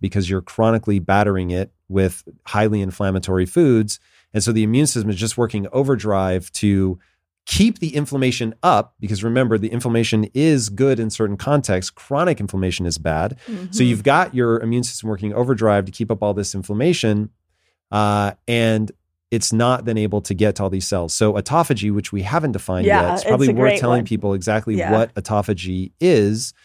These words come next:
Speaker 2: Yeah.
Speaker 1: uh, so that they understand getting that to turn on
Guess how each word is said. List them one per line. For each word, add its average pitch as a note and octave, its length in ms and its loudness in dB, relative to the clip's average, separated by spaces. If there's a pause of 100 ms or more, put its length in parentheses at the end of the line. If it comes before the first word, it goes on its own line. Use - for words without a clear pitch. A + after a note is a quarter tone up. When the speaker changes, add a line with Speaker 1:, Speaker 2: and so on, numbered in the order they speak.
(120)
Speaker 2:
Yeah. - 140 -16 (100)
Speaker 1:
uh, G2+ 140 0
so A2 140 -2
that G#2+ 140 0
they A2 120 4
understand G#2 640 0
getting C3+ 260 4
that A2 180 -2
to G2 100 -10
turn G#2 260 -2
on F#2 400 0